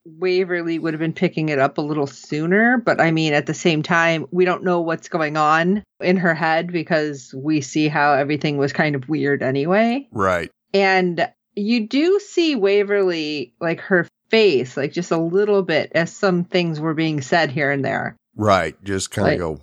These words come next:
Speaker 2: "That doesn't sound right."
Speaker 1: Right. Just a little bit of, like, "Wait a second. What?"
Speaker 2: And then, of course, the bunker decides it's hungry and starts rattling their cages.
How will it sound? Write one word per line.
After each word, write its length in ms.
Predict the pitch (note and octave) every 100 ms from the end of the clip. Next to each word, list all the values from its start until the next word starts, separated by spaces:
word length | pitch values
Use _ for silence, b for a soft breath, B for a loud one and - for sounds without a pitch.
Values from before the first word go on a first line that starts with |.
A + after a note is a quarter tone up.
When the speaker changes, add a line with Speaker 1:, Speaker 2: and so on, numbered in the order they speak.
| _ -
Speaker 2:
"That 200 | E3+ E3
doesn't 280 | G3 G3 -
sound 360 | - E2+ D#2
right." 240 | D2+ F2+ B2+ _ -
Speaker 1:
Right. 420 | A#3 G#3+ D#3 -
Just 260 | A#3+ B3 F4
a 60 |
little 420 | D#4 C#4+ G4+ G#4 F4+
bit 180 | F4+
of, 160 | C4+ G#3+
like, 200 | G3+ F#3
"Wait 160 | F#3+ G#3+
a 80 | C#3
second. 540 | - - - D3+ - _ _
What?" 320 | - A4 - _ _
Speaker 2:
And 260 | C3 F#3+ F#3
then, 180 | F#3 F3+
of 140 | D#3
course, 500 | - D#3 D#3 D3+ C#3
the 160 | - C3+
bunker 500 | A#2+ C#3+ C3+ C#3+ C3
decides 760 | B2+ A#2+ B2+ B2+ B2 B2 G#2+
it's 240 | B2 - -
hungry 720 | D#3+ F#3 F#3+ F3 F#3 F3+ F3 _ -
and 220 | F2+ F#2
starts 520 | - - G#2+ G#2+ F2 G2+
rattling 800 | F2 F2+ G#2+ C#3 C#3 C3 C3 B2+
their 160 | A#2+
cages. 640 | A2+ E3 D#3+ D#3+ D#3 D3